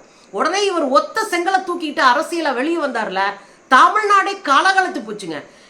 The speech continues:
எய்ம்ஸ்னாலே ஒத்த செங்கல் தான் இப்ப ஞாபகம் வரும். அந்த அட்டி அடிச்சு ஓட விட்டாங்கன்னு வச்சிருமே. இதை பார்த்துட்டு கர்நாடக சட்டமன்ற தேர்தல்ல சொம்பு எடுத்துக்கிட்டாங்க, காலி சொம்பு. அதை எடுத்துக்கிட்டு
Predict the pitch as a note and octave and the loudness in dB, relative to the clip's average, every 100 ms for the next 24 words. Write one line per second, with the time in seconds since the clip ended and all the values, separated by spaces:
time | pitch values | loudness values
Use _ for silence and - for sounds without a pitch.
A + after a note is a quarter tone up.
0 | - F#3 A#3+ G4+ G#4+ G#4+ F#4 G4 G#4 E4+ | -6 0 4 4 2 0 2 2 2 0
1 | E4 F#4+ F#4 F4 F#4 F#4 D#4 C4+ C#4+ D4+ | 0 -2 -2 2 2 0 -2 0 0 0
2 | B3+ F#3 - - _ - - F#3+ D#4 F4 | -2 -4 -10 -20 _ -18 -4 -2 -2 2
3 | F#4+ F#4 G#4+ G4 F4+ F4+ D#4 D#4+ E4 D#4 | 2 0 2 2 2 -4 0 2 2 0
4 | A#3+ A3 C#4 B3+ G#3 E3+ A#3 D4 F3 - | -2 -2 -4 -6 -8 -6 -4 -4 -6 -10
5 | - _ - B3 G#4 A4+ A4+ G4+ G4 F4 | -20 _ -4 0 2 2 2 0 0 -6
6 | G4 C4 E4 G4 G4+ F4+ E4 D4+ C4+ A#3+ | 2 2 4 2 2 0 0 0 -2 -4
7 | A3+ B3+ D#4 D#4 B3 A#3+ B3+ G#3 D3 D#3+ | -6 -4 -4 -2 -4 -4 -4 -4 -8 -4
8 | A#3 - - - - - F#4+ G#4 A4+ A4 | -4 -4 -12 -20 -16 0 2 2 4 2
9 | E4 C#4+ A#3 F#3+ D3 - _ _ D4+ D#4+ | 4 0 -4 -6 -8 -14 _ _ 4 4
10 | F#4 F4 C#4 G#3 E3 - - _ - C#4+ | 4 0 -6 -8 -12 -14 -20 _ 0 4
11 | D4 D4 F#4+ C#4+ A3+ G#3+ B3+ | 4 4 0 -6 -4 0 -2